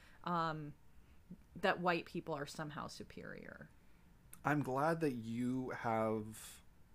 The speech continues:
Speaker 2: insightful things to say after that, 'cause mostly whenever I look at that quote and whenever I think about it and whenever I have to say it,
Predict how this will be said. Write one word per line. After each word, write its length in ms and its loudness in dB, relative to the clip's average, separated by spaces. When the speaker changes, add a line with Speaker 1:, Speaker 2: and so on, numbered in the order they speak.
Speaker 2:
insightful 680 0
things 300 -2
to 80 -6
say 200 -2
after 280 -2
that, 200 0
'cause 160 -4
mostly 520 2
whenever 480 2
I 80 4
look 260 0
at 80 -4
that 200 0
quote 360 0
and 180 -4
whenever 300 0
I 60 0
think 220 -4
about 260 -2
it 180 0
and 140 -2
whenever 340 0
I 40 2
have 120 -2
to 100 -4
say 300 2
it, 240 -2